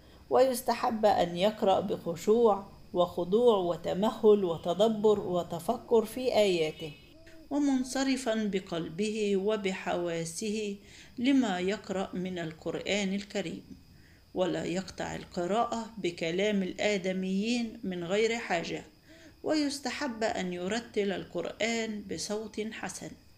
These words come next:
مع تبيين الحروف والحركات والعناية بأحكام التجويد حسب قدرته. وإذا كان أحداً يسمعه وهو يقرأ القرآن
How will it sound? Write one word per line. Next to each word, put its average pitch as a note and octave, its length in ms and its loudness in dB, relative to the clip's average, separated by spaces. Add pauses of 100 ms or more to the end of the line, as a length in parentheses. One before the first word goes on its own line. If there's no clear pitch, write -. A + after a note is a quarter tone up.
(440)
مع D#4 340 0
تبيين G#3+ 640 0
الحروف F#3 640 -2
والحركات E3+ 1000 -2
والعناية F#3 1000 -2
بأحكام G3+ 720 -2
التجويد G#3+ 720 -6 (600)
حسب C4+ 440 -2
قدرته. G3 640 -4 (560)
وإذا E3+ 460 -2
كان F#3 400 0
أحداً F3 580 -4
يسمعه F3 760 -4
وهو F3+ 520 0
يقرأ F#3 460 -2
القرآن G3 720 -2